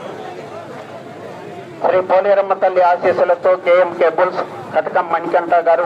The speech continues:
బయ్యారు, కడియం మణికంఠ గారు, బయ్యారం, క్రోసూరు మండలం,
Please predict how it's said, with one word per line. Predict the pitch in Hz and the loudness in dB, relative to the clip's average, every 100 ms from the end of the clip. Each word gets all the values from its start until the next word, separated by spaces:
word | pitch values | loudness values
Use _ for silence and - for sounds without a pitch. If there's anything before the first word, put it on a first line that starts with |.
| 170 | 0
బయ్యారు, | 165 165 151 143 | 2 4 2 2
కడియం | 160 160 185 170 | -2 2 0 0
మణికంఠ | 170 170 175 175 175 | -2 -2 0 0 2
గారు, | 175 180 185 - - - - - | 2 2 -2 -10 -12 -14 -6 -2
బయ్యారం, | 170 190 190 190 175 | 2 4 4 0 2
క్రోసూరు | 180 185 190 180 | 0 2 0 2
మండలం, | 175 175 | 0 0